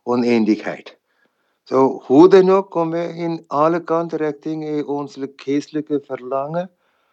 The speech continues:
om die oneindigheid en de eindigheid te linken.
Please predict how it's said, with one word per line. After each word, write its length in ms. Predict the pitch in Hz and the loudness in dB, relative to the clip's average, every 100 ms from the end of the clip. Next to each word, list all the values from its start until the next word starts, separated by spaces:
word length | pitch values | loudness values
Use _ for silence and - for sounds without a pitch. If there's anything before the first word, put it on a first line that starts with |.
| _ | _
om 260 | - 139 135 | -2 -2 0
die 160 | 135 - | -2 0
oneindigheid 840 | 135 135 151 165 160 156 165 165 | 0 2 2 2 0 2 0 0
en 200 | 151 139 | -2 -2
de 120 | 135 | -2
eindigheid 840 | 131 135 135 135 139 139 139 - _ | 0 -2 -2 -4 -2 -2 -4 -20 _
te 120 | - 110 | -8 -6
linken. 500 | 113 127 104 - | -2 -2 -2 -10